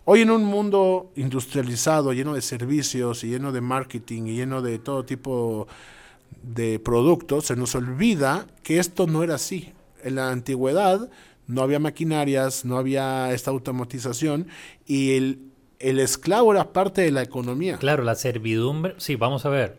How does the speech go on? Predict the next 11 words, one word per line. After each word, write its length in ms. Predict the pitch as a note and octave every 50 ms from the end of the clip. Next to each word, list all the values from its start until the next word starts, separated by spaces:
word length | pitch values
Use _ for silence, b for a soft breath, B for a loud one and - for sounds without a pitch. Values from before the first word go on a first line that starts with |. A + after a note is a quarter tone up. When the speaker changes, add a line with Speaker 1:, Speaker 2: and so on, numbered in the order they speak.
| -
Speaker 2:
las 420 | - A2+ A2+ A#2 A#2+ A2+ A2 G#2 A2
grandes 540 | A#2 B2 C#3 D3+ E3+ F#3 G3 G#3 G#3 G3
ciudades 460 | - - D3+ C3 A#2+ A#2 C#3 D#3+ D#3+ D3
que 100 | - C#3
se, 260 | - - - - - _ _ - -
que 120 | - G#2
se 400 | F#2+ - A2 G2+ G2 F#2+ G#2 - - _ _ _ _
construyeron 720 | - D3 C#3+ C#3 A#2+ - B2 B2 A#2+ C#3 F3 G3 F#3+ D#3 B2+
en 80 | G#2+
la 40 | G2+
antigüedad 680 | G2 F#2+ - - G2+ F#2+ G2 F#2+ F#2 F#2+ G#2+ C#3 F3+